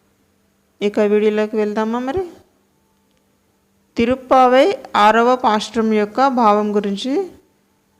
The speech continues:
తెలుసుకోబోతున్నాం. అందరికంటే ముందుగానే మేల్కొన్నవారు ఇంకనూ నిద్రిస్తున్న ఒక గోపికను లేవకుండటాన్ని గమనించి,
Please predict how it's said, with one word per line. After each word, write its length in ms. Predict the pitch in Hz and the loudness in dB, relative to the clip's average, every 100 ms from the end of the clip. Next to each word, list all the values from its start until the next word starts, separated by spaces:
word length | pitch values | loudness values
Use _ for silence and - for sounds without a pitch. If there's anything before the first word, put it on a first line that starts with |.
| _ _ _ _ | _ _ _ _
తెలుసుకోబోతున్నాం. 1000 | 208 202 - 220 214 208 208 214 254 370 - _ _ _ _ _ _ _ | -8 -8 -6 -2 -2 -2 -6 -6 -6 -8 -12 _ _ _ _ _ _ _
అందరికంటే 680 | - 214 254 269 285 277 277 | -4 0 2 2 -2 0 0
ముందుగానే 680 | 262 220 220 220 226 214 220 | 0 0 -2 -2 0 0 0
మేల్కొన్నవారు 960 | 220 202 202 226 214 208 202 196 233 233 | 0 -2 -2 -4 -4 0 0 0 -2 -4
ఇంకనూ 480 | 214 214 262 262 269 | -4 -2 -2 -2 -2
నిద్రిస్తున్న 720 | 254 202 208 226 - 202 202 | -4 -4 -4 -8 -8 -6 -4
ఒక 300 | 233 208 196 226 339 339 - _ _ _ - | -2 -2 0 -2 -2 -6 -16 _ _ _ -12
గోపికను 840 | 190 220 233 311 285 233 233 381 370 - _ _ _ _ _ - | 0 2 4 0 0 0 0 -2 -4 -10 _ _ _ _ _ -4
లేవకుండటాన్ని 1080 | 214 226 254 262 247 220 220 208 208 247 226 | 0 4 2 0 -2 0 0 0 -2 -4 -2
గమనించి, 840 | 208 220 226 220 208 254 370 359 | 0 0 0 -2 -4 -4 -4 -4